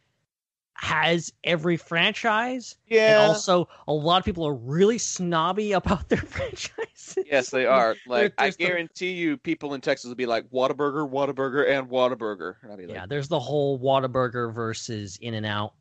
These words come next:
Speaker 1: thing that I've heard, um, a lot. So, uh, yeah, that would be very heated, I think.
Speaker 2: That could, that could, that could be interesting. But, uh, we'll not get into that tonight. I know we're getting short on time, but dude, I, I think we read off more lists tonight than we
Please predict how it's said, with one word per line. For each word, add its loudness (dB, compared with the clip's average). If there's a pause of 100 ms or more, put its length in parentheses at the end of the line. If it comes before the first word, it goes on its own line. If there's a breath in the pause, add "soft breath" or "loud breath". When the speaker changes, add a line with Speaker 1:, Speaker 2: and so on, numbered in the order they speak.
(240)
Speaker 1:
thing -4
that -4
I've -6
heard, -6 (480 loud breath)
um, 0
a -4
lot. 2
So, -2
uh, 2 (200)
yeah, 4
that 2
would 0
be 0
very 0
heated, -8
I -16
think. -20
Speaker 2:
That -2
could, -6
that 2
could, -12
that 0
could -12
be -6
interesting. -16 (400)
But, -10 (680)
uh, -8
we'll 0
not 4
get 2
into 0
that 2
tonight. -2
I 0
know -2
we're -4
getting -8
short -4
on -2
time, -4
but -4
dude, -2 (260)
I, -6
I 4
think -4
we -8
read 2
off 2
more -6
lists -6
tonight -4
than -8
we -6